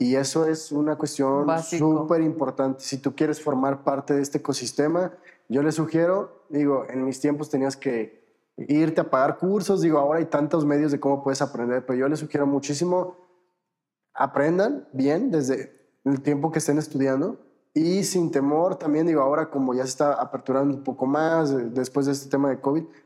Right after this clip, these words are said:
Speaker 1: salgan, o sea, salgan, s-, si tienen oportunidad, salgan de México, ah, si tienen oportunidad de hacer algunas estancias o prácticas profesionales fuera, porque eso es lo que te abre mucho el
Speaker 2: Por
Speaker 1: panorama,
Speaker 2: supuesto.
Speaker 1: la visión y, y sobre todo porque a veces tenemos eso, ¿no? No la creemos, ¿no? Lo que decías, es como,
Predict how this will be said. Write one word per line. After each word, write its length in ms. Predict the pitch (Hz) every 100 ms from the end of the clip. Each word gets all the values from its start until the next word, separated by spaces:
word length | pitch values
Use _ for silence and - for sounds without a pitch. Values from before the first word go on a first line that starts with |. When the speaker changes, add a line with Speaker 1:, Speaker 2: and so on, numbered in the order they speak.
| _
Speaker 1:
salgan, 560 | - 127 139 156 139 117 -
o 40 |
sea, 160 | - 127
salgan, 520 | - 156 151 165 160
s-, 280 | 160 - -
si 160 | - 135
tienen 240 | 139 147
oportunidad, 360 | 143 127 131 139
salgan 320 | 156 147 151
de 80 | 139
México, 640 | 139 151 160 - 156 151
ah, 180 | 147 143
si 160 | - -
tienen 200 | 139 139
oportunidad 280 | 135 120 131
de 40 |
hacer 120 | 131
algunas 300 | 135 135 131
estancias 760 | 120 - 139 143 143 143 143 135
o 80 | 113
prácticas 380 | 123 123 139 135
profesionales 560 | 120 117 123 123 131
fuera, 380 | - 147 160 196 - _ _ -
porque 260 | 147 147
eso 140 | 156 160
es 60 |
lo 80 | 170
que 100 | 151
te 120 | 131
abre 180 | 147 151
mucho 400 | 151 147 143 123 -
el 100 | -
Speaker 2:
Por 120 | 123 139
Speaker 1:
panorama, 280 | 131 131 131
Speaker 2:
supuesto. 360 | 170 170 -
Speaker 1:
la 120 | 127 123
visión 560 | 127 - 151 160 170
y, 160 | 180 151
y 220 | 143 139
sobre 200 | 139 135
todo 140 | 147
porque 340 | 143 151 147 143 - -
a 80 | -
veces 280 | 135 151 165
tenemos 360 | 160 156 156 175
eso, 220 | 170 147
¿no? 100 | 143
No 140 | 156
la 140 | 151 147
creemos, 360 | 147 170 151
¿no? 120 | 131
Lo 120 | 156 156
que 100 | 123
decías, 420 | 120 156 147 -
es 100 | 139
como, 460 | - 156 139 -